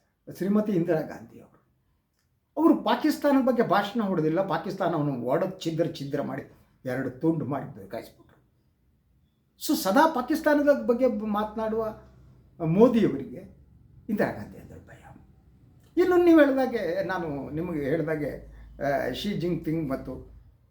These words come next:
ಆ, ಸನ್ಮಾನ್ಯ ಟ್ರಂಪ್ ಅವ್ರದ್ದು. ಟ್ರಂಪ್ ಅವ್ರ ಭಯ ಹೇಗೆ ಮೋದಿಯವರನ್ನ ಕಾಡ್ತಾ ಇದೆ ಅಂತಂದ್ರೆ it is really, ಇದೊಂದು ರೀತಿ ಆಶ್ಚರ್ಯ, ಆಘಾತ ಎಲ್ಲ ಉಂಟು ಮಾಡೋದು.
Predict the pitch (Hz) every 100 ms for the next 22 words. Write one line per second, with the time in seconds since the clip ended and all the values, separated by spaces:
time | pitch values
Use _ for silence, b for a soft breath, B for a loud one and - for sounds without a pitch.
0 | - 113 - 131 135 131 117 147 190 196
1 | - 90 - - _ _ _ _ _ _
2 | _ _ _ - 226 330 - 294 285 147
3 | 139 202 202 156 - _ _ _ - -
4 | - 240 226 185 180 190 185 170 175 156
5 | - 127 147 - 175 151 120 107 - 113
6 | 107 - - _ _ _ _ _ _ _
7 | _ 160 202 226 - 120 160 240 285 254
8 | - _ _ _ _ 143 165 220 - -
9 | 294 - - _ - 190 - - 240 208
10 | 214 135 147 156 151 151 127 123 123 -
11 | - 107